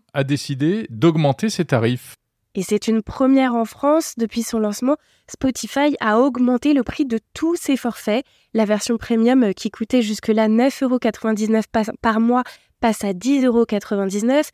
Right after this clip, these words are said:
Speaker 2: Les abonnements duo et famille augmentent, eux, de deux euros, faisant passer les factures respectivement de douze quatre-vingt-dix-neuf à quatorze quatre-vingt-dix-neuf et de quinze quatre-vingt-dix-neuf à dix-sept quatre-vingt-dix-neuf. Tarifs qui s'appliqueront aux utilisateurs déjà abonnés dès le mois prochain, mais qui prévaut pour les nouveaux abonnés.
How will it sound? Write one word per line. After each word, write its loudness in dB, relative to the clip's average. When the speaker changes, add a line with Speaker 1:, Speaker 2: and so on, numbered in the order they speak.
Speaker 2:
Les 2
abonnements 2
duo 0
et 2
famille 2
augmentent, -2
eux, 2
de 2
deux 0
euros, 2
faisant -2
passer 0
les 2
factures -2
respectivement 0
de -4
douze 0
quatre-vingt-dix-neuf 0
à -4
quatorze 0
quatre-vingt-dix-neuf -2
et 4
de 2
quinze 0
quatre-vingt-dix-neuf 0
à 2
dix-sept -4
quatre-vingt-dix-neuf. -2
Tarifs 2
qui -6
s'appliqueront -2
aux 4
utilisateurs -4
déjà 2
abonnés 0
dès 0
le 4
mois 0
prochain, -6
mais 2
qui -12
prévaut -2
pour -4
les -2
nouveaux -2
abonnés. -2